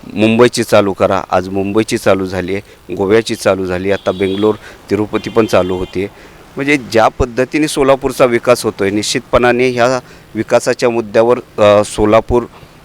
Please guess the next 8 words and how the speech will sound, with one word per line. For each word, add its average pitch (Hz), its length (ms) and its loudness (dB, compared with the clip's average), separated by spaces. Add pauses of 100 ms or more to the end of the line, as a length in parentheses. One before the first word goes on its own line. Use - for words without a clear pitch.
एका 127 240 -2
चांगल्या 127 440 0
पद्धतीने 120 540 -4
वाटचाल 113 420 2
चालू 104 300 2
आहे. 87 100 -2 (420)
आणि 110 300 0 (960)
जो 135 120 4